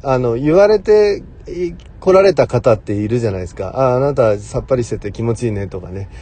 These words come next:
「あっさり、あのー、サバサバ系だね」とかね。えー、それって決して、あの、何？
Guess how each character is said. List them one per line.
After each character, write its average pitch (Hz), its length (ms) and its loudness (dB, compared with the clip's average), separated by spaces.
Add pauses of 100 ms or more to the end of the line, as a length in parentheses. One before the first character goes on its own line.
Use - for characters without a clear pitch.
(220)
「あ 123 60 -2
っ 120 40 -2
さ 131 140 2
り、 113 220 0 (300)
あ 107 180 0
の 98 640 -4
ー、 - 20 -10
サ 123 140 0
バ 123 80 4
サ 127 100 2
バ 123 120 2
系 123 180 2
だ 120 120 0
ね」 117 160 0
と 107 100 -6
か 87 100 -12
ね。 104 200 -6 (380)
え 117 960 2
ー、 131 40 -14
そ 180 140 0
れ 190 80 6
っ 185 40 -2
て 185 100 -2
決 180 160 4
し - 60 -8
て、 175 300 4
あ 143 120 4
の、 143 320 0 (340)
何？ 104 360 -2